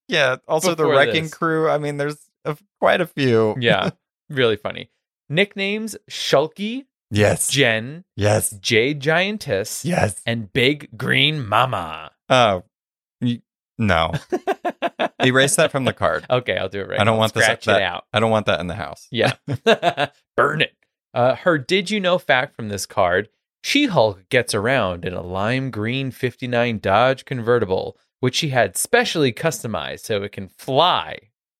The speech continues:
Speaker 2: as well as drive.
Speaker 1: We really didn't need to read this card 'cause it's making me mad. <laughs>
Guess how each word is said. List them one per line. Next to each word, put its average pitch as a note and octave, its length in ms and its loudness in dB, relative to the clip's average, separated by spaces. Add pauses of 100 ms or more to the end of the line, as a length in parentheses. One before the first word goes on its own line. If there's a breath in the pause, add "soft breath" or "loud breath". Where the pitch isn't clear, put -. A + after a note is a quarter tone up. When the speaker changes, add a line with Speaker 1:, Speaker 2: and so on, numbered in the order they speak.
(120)
Speaker 2:
as F2+ 200 -4
well F2 260 -2
as - 160 -14
drive. C#2+ 380 -6 (920)
Speaker 1:
We C#4 120 6
really G#2+ 280 4
didn't F2+ 200 -6
need F2 160 -6
to F2+ 80 -12
read E2 180 -8
this E2+ 160 -10
card E2+ 300 -2
'cause A2 140 -4
it's A#2+ 120 -8
making C3+ 220 -2
me F2 80 -6
mad. D2 380 -8
<laughs> F#4 40 -4